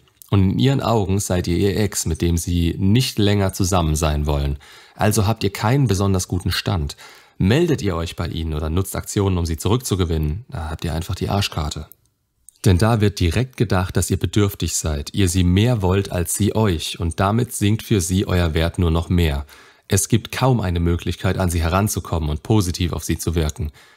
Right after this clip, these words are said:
Und wenn ihr positiv auf sie wirkt, bleibt das Gefühl da, wo es ist. Es steigt nicht, denn das ist an ihre Zweifel und negativen Gefühle euch gegenüber geknüpft, die erstmal sinken müssen. Dafür braucht sie Zeit und Raum.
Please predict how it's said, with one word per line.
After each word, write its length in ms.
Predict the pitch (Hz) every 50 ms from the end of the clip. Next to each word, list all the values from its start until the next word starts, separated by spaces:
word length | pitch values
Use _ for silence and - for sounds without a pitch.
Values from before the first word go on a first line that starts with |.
| _ _ _
Und 320 | - 107 98 - 98 92 85
wenn 320 | 110 143 160 160 117 - -
ihr 140 | - 95 90
positiv 560 | - - 104 101 92 98 90 - 101 92 -
auf 140 | - 90 87
sie 200 | - - 90 85
wirkt, 400 | 92 87 80 76 - - - -
bleibt 340 | - 87 90 101 - - 117
das 160 | 117 - -
Gefühl 400 | 131 - - - 98 90 92 92
da, 280 | - - 78 78 73 76
wo 160 | 80 80 92
es 120 | 98 -
ist. 380 | - - 92 85 - - - -
Es 240 | - 104 101 - -
steigt 480 | - - - 131 131 107 - - - 85
nicht, 480 | 80 71 71 - - - - - -
denn 360 | 90 87 90 90 92 85 - -
das 240 | - 104 110 - -
ist 260 | - 110 - - -
an 220 | 98 95 98 - - - _ _ -
ihre 260 | 135 123 120 127 123
Zweifel 500 | - - - 104 123 131 131 - 92 -
und 180 | - 87 87
negativen 440 | 92 101 110 110 104 95 104 107 104
Gefühle 380 | 101 95 - 139 135 123 95 -
euch 200 | - 98 - -
gegenüber 320 | 98 95 92 92 92 90
geknüpft, 480 | 90 87 - - - 107 95 - - -
die 120 | 78 -
erstmal 400 | 92 101 101 - - 95 92 95
sinken 440 | 87 87 104 113 123 127 - 90 80
müssen. 400 | 76 78 78 - - 80 73 - - - - - - - - _ _ _ -
Dafür 280 | - 85 - - 107
braucht 280 | - - - 95 95 -
sie 140 | - 104 -
Zeit 360 | - - - 85 80 78 -
und 240 | - 92 90 - -
Raum. 360 | 101 101 98 90 78 73 71